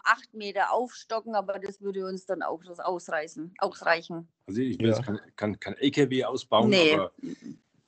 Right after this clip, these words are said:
Speaker 2: äh, auf jeden Fall,
Speaker 3: <laughs>
Speaker 2: ein bisschen größer muss es dann schon
Speaker 3: Wo noch ein
Speaker 2: sein.
Speaker 3: Auto hinten drin ist und ein Hubschrauber
Speaker 2: Ja.
Speaker 3: oben drauf. Und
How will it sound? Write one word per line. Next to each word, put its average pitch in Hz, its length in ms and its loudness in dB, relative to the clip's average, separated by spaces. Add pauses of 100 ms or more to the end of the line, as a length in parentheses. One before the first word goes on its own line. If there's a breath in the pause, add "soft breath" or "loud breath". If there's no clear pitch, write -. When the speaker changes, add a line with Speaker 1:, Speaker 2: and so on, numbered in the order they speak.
Speaker 2:
äh, 104 380 -4
auf 110 140 4
jeden 123 180 6
Fall, 135 120 2
Speaker 3:
<laughs> - 400 2
Speaker 2:
ein 220 560 4
bisschen 185 360 8
größer 175 440 8
muss 175 320 4
es 185 160 4
dann 143 240 0
schon - 320 2
Speaker 3:
Wo 156 60 10
noch 165 220 10
ein 180 80 6
Speaker 2:
sein. - 80 8
Speaker 3:
Auto 185 220 10
hinten 190 280 8
drin 185 240 8
ist 185 200 8
und 143 160 2
ein 135 40 6
Hubschrauber 160 340 6
Speaker 2:
Ja. 175 60 8
Speaker 3:
oben 165 280 6
drauf. 160 300 2
Und 247 240 -4